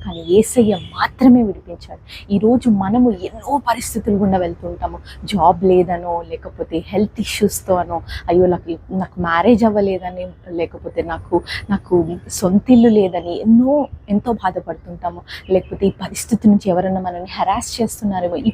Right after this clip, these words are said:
పరిస్థితి నుంచి విడిపించాలని మనం కూడా రక్తస్రావంతో బాధపడుతున్న స్త్రీలాగా ప్రయత్నిస్తున్నాము. కానీ ఆమెను ఎలాగైతే ఎవరూ విడిపించలేదో, కేవలం క్రీస్తు మాత్రమే ఆమెను విడిపించాడా అంత ఘోరమైన పరిస్థితి నుంచి. ఈరోజు మనకున్న ఎలాంటి స్థితి అయినా కానీ,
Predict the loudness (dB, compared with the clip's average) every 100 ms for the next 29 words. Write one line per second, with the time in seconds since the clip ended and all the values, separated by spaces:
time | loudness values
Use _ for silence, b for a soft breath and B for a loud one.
0 | 0 -2 -4 0 4 4 2 -6 -4 -2
1 | 0 0 0 -6 -6 B B -2 2 6
2 | 6 4 -2 -6 -10 -6 -2 -2 -2 -2
3 | -2 -4 -6 -4 -4 -6 -2 -2 -2 -6
4 | -4 -4 -2 -4 -4 -10 -10 -10 -14 -12
5 | -8 -8 B B B -2 2 2 2 2
6 | 2 4 4 4 4 2 0 -2 0 2
7 | 2 0 -6 -12 -12 -10 -6 -6 -8 -14
8 | -18 0 4 6 4 2 0 2 2 2
9 | 0 0 0 -4 -12 -4 4 4 4 0
10 | -2 -6 -6 -8 -8 -6 -6 -6 -8 -2
11 | -2 2 2 0 -6 -20 -4 -2 -2 -4
12 | -8 -8 -10 -10 -14 -14 -14 -16 -14 -12
13 | 0 4 6 6 4 2 0 -6 -2 0
14 | 0 0 -2 -2 -4 -2 0 0 0 0
15 | 2 2 -2 -6 -10